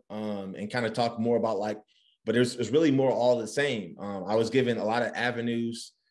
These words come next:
and paths to success, uh, at a young age. I, I was given, like, teachers, mentors who helped me, uh, helped me with my schooling, helped really kind of focus on my creativity, um, in those areas.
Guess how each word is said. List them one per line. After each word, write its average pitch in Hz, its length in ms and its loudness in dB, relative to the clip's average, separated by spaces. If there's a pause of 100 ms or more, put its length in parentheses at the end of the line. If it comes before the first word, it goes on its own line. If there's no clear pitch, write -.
(260)
and 107 120 -4
paths 117 320 0
to 101 120 -10
success, 117 720 0 (440)
uh, 92 320 -12
at 110 160 0
a 110 40 2
young 113 280 0
age. 113 460 0
I, 98 260 -8
I - 20 0
was 104 140 0
given, 104 300 -2
like, 92 220 -10
teachers, 120 880 2 (160)
mentors 120 800 2 (280)
who 113 100 -6
helped 117 340 -2
me, 113 300 -6
uh, 90 680 -8 (120)
helped 123 220 0
me 127 80 -2
with 110 80 0
my 107 100 0
schooling, 123 380 2
helped 113 280 -2
really 110 200 -2
kind 110 180 -6
of 104 80 -10
focus 117 300 0
on 113 80 0
my 104 100 -2
creativity, 120 840 -2 (480)
um, 101 360 -4
in 107 120 2
those 117 200 6
areas. 143 640 4